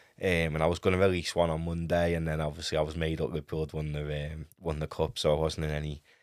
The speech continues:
any state to do <laughs> that on Monday. And then, um, I've just been in work and that, so I do apologise.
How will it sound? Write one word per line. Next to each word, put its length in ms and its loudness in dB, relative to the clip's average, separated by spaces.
any 200 2
state 420 -2
to 100 -4
do 160 -2
<laughs> 20 -2
that 220 2
on 140 2
Monday. 440 2
And 240 0
then, 220 -2
um, 200 -6
I've 80 -10
just 100 -10
been 140 -6
in 100 -8
work 320 -6
and 100 0
that, 120 -2
so 300 2
I 80 4
do 160 8
apologise. 1000 4